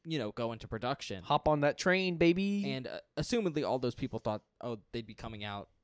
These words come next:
Speaker 1: you know, a year or two after
Speaker 2: Mm-hmm.
Speaker 1: Friday came out." But since Friday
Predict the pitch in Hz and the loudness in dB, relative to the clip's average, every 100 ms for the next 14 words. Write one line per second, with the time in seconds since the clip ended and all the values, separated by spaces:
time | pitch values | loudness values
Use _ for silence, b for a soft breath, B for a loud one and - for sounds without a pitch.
0 | _ _ _ 143 117 107 110 110 101 - | _ _ _ -4 -2 -2 -2 -2 -4 -6
1 | 104 101 98 104 95 - 139 123 131 123 | -6 -4 -6 -8 -10 -10 -8 -8 -8 -10
2 | 135 _ _ - 107 101 95 - 98 92 | -12 _ _ -4 -2 -2 -6 -8 -8 -8
3 | - - 107 - 143 - 139 135 | -10 -6 -6 -2 -2 2 2 2